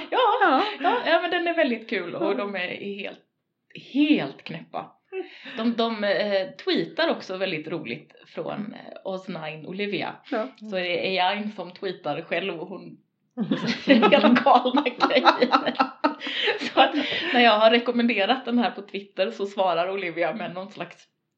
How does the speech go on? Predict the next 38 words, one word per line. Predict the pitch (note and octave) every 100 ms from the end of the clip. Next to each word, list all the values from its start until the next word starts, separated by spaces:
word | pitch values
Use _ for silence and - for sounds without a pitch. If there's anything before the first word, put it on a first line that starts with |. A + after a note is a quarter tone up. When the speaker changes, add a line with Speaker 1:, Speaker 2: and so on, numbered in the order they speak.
| _ A3+
Speaker 1:
jätteroliga, | B3+ - - F#3+ - A3+ C#4 D4+ A#4 G#3 E3 -
konstiga | G#3+ F#3+ - -
grejer. | - - - F3+
Ja. | C#4 - -
Speaker 2:
Ja. | G#3 D4+ - - -
Speaker 1:
Så | -
så | F4+ A#4 D4+
är |
det. | E3 - -
Men, | B3+ C#4+ C#4+ C#4 C#4
så | E4+
det | F4+ F4
är |
mina, | F4 D4+ G#3+ G#3+ G#3 A3+
det | C#4+ C4
var | A#3 G#3
dagens, | G3 G#2+ A#2 - - -
eh, | - -
poddtips. | - C#4 A3 F#3+ F#3+ G3 - - - - - -
Speaker 2:
Mm. | G3
Speaker 1:
Då | D#3+
är | E3+
det | A4+
Annas | F4 -
tur. | - D#3+ - - _ _
Speaker 2:
Ja, | F3+ B3 F#4 - _ _ -
jag | A3+ A3+ G#3+ G3 -
har | A#3 C#4+
läst | C#4+ G#3 - - -
en | A3+ G#3+ G3 G3 G3 G3+
Gaiman-bok | F4 A#3+ F#3 F#3+ F#4+ A#4 - - _ E3+
Speaker 1:
Mm. | F3+ C#4+ - -
Speaker 2:
som | D4 F4 E4+
visst, | G#3+ - - -
jag | C4
köpte | F#4+ -
den, | G3 G#3+ G#3+
ehm, | G#3+ G#3+ A3